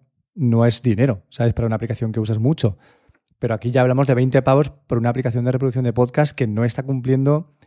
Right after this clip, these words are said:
ni siquiera un calendario de actualizaciones mínimo, tío. No sé, tío. Por eso me dices, "¿Tú pagarías por Telegram Premium?". Y la respuesta es que no.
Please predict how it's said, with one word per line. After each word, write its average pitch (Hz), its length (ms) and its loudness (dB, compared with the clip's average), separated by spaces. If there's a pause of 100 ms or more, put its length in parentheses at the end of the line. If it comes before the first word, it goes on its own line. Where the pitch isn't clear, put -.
(120)
ni 135 180 0
siquiera 123 360 0
un 131 100 0
calendario 135 360 2
de 143 60 4
actualizaciones 123 560 0
mínimo, 120 400 -2
tío. 123 180 -4 (920)
No 120 160 -8
sé, 107 180 -14
tío. - 160 -20 (640)
Por 143 120 2
eso 151 120 2
me 196 80 4
dices, 147 220 0
"¿Tú 165 100 -6
pagarías 180 300 2
por 139 160 -4
Telegram 117 420 0
Premium?". 185 540 0 (880)
Y 147 120 -2
la 127 120 2
respuesta 123 300 -4
es 143 40 -2
que 117 140 -2
no. 98 180 -8